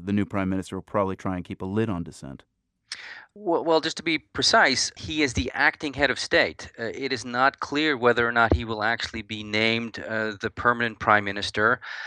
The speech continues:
Speaker 2: Uh, all the indications are that,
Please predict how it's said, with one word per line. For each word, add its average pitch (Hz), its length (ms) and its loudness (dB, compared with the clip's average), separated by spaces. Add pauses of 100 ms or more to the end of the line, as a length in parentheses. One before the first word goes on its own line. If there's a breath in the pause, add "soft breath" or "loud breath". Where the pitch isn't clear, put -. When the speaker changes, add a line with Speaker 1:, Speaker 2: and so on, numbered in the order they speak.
(200 loud breath)
Speaker 2:
Uh, 107 100 -2
all 120 300 6
the 135 160 2
indications 123 720 -2
are 127 400 8
that, 107 520 4